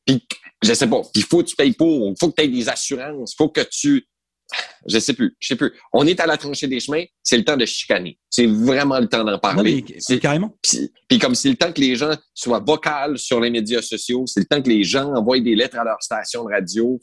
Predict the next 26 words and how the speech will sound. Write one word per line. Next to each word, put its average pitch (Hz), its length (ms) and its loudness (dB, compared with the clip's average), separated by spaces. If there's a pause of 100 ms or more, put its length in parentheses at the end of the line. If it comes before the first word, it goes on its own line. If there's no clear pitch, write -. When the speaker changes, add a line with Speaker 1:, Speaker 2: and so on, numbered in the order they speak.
Speaker 1:
font 110 140 2
des 92 140 0
textes - 300 -2
d'opinion 117 460 -2
dans 110 100 -2
les 101 140 2
journaux. 101 340 -4 (240)
C'est - 300 2
ici, - 340 -4 (220)
c'est - 240 2
ici, - 160 0
il 170 60 0
faut 135 140 -4
s'exprimer. 110 540 0
Si 135 160 0
vous 107 140 2
êtes - 180 -4
pour 147 400 2
ou 123 80 2
contre, 151 380 -4 (320)
faut - 320 0
l'exprimer. 98 520 -4 (200)
Moi, 165 200 2
j'ai 143 160 0
des 113 120 4
doutes. 87 240 -4